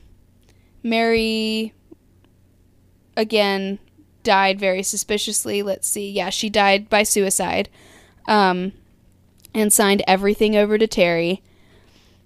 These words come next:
Charitable institutions, hundred, hundred twenty-five grand from her divorce settlement, all that kind of stuff. Um,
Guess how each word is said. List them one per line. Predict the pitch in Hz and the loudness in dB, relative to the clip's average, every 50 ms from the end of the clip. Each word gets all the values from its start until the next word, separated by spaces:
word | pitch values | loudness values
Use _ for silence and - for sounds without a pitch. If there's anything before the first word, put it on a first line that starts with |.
| _ _ _ _ _ _ _ _ _ _ _ _ _ _ - - - - | _ _ _ _ _ _ _ _ _ _ _ _ _ _ -14 -12 -8 -4
Charitable | - - 226 220 214 214 214 208 208 208 | 0 2 2 2 2 2 0 0 0 0
institutions, | 202 202 202 - 214 208 - 220 208 208 - - 208 202 196 196 196 196 190 190 196 196 - | 0 0 -2 -6 -6 -4 -2 -2 -2 0 0 0 0 2 2 0 0 0 -2 -2 -2 -4 -4
hundred, | - 214 214 214 208 208 208 202 202 - - | -2 -2 0 0 0 0 -2 -4 -6 -8 -8
hundred | 226 226 220 214 214 220 | -4 -4 -2 -2 -2 -2
twenty-five | 226 208 208 214 - 202 202 202 | -2 -2 -2 -2 -2 -2 -2 -2
grand | - 220 208 202 202 202 | -2 -2 0 0 0 0
from | - 208 202 | -2 -4 -4
her | 202 190 | -4 -4
divorce | 190 196 190 208 220 214 214 - - | -4 -4 -2 0 0 0 0 0 -2
settlement, | - 220 208 214 208 202 208 202 202 202 196 196 196 - - | -2 -2 -2 -2 -2 -2 0 0 0 2 0 0 -2 -2 0
all | - 202 202 196 | 2 2 4 4
that | 196 190 - | 2 0 -2
kind | - 196 190 | -4 -8 -6
of | 208 208 | -6 -6
stuff. | - - - - 240 - - - _ _ _ - - _ _ _ _ - - | -6 -4 -4 -4 -6 -6 -8 -16 _ _ _ -20 -20 _ _ _ _ -8 -4
Um, | 220 214 208 190 190 190 202 220 220 | 0 0 0 0 0 -2 -6 -8 -10